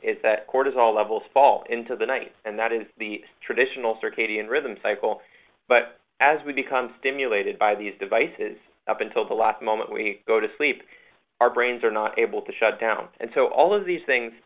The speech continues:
feed into this cycle where our brains become wired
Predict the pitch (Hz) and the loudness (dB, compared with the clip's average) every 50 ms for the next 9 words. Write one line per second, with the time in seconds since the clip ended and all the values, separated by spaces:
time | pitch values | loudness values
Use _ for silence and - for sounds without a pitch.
0 | _ _ - 131 131 135 127 120 117 120 117 - 120 104 104 101 - - 110 123 | _ _ -12 -8 -6 -2 0 0 0 0 -2 -4 -4 -4 -4 -4 -2 0 0 0
1 | 123 - - 107 104 104 - _ _ _ _ - 127 120 - 107 113 107 101 - | 0 0 -2 -2 -2 -4 -6 _ _ _ _ 2 2 4 6 4 4 2 2 -2
2 | 120 127 147 143 - - 123 - - 120 113 110 107 101 98 104 104 107 113 120 | -2 -2 -4 -6 -10 -10 -8 -6 -4 -2 -4 -4 -6 -4 0 2 4 4 4 4
3 | 120 113 104 | 2 0 -4